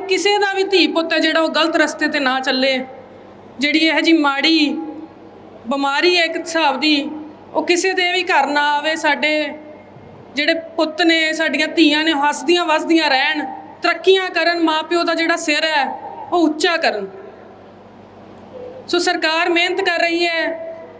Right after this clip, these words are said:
ਦੂਜੀ ਵੱਡੀ ਗੱਲ ਸੀ ਕਿ ਸਾਡੇ ਬੱਚੇ ਪੜ੍ਹ ਲਿਖ ਜਾਣ, ਕੋਈ ਨੌਕਰੀ ਕਰੇ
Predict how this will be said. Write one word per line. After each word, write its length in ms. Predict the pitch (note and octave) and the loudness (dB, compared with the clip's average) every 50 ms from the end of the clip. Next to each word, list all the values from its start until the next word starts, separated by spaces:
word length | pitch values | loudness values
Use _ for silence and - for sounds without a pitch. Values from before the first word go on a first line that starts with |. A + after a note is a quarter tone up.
| - - B3+ | -14 -6 2
ਦੂਜੀ 320 | B3 D#4+ D#4+ - F4+ G4 | 2 2 4 4 2 2
ਵੱਡੀ 300 | F#4+ F#4+ F4 F#4+ F#4 F4 | 2 2 0 -2 -2 -2
ਗੱਲ 180 | F4 E4+ E4+ E4+ | 0 0 -2 -2
ਸੀ 120 | F4 F#4 | -2 -2
ਕਿ 100 | F#4 F#4+ | 0 0
ਸਾਡੇ 280 | F#4+ F#4 E4+ D#4 D#4+ E4+ | 2 2 0 0 0 0
ਬੱਚੇ 260 | - E4+ E4 E4 F#4 F4+ | 0 0 -2 -2 -2 -2
ਪੜ੍ਹ 240 | F4+ F4 D#4+ E4 F4 | -2 -2 0 0 0
ਲਿਖ 220 | F4 F4 F4 D#4+ | 0 0 0 0
ਜਾਣ, 300 | E4 D#4+ D#4+ D#4+ E4 E4 | -2 -2 -2 -2 -4 -6
ਕੋਈ 180 | E4 E4+ E4+ D#4+ | -6 -2 -2 0
ਨੌਕਰੀ 400 | D#4 D4 D4 D4 - F4 F4 F4 | 0 0 -2 0 0 2 2 2
ਕਰੇ 260 | E4+ E4+ D#4 D#4+ D#4+ | 2 0 0 0 0